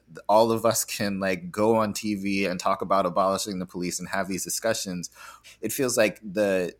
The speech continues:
the context that's needed to have that conversation, um,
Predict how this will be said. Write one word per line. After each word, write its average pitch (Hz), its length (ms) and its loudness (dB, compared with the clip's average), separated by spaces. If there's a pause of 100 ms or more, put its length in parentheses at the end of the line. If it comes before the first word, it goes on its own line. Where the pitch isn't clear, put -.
the 101 80 -2
context - 920 2
that's 92 280 -2
needed 92 520 -2 (380)
to 104 300 2
have 131 480 8
that 107 180 4
conversation, 101 1040 0 (140)
um, 92 520 2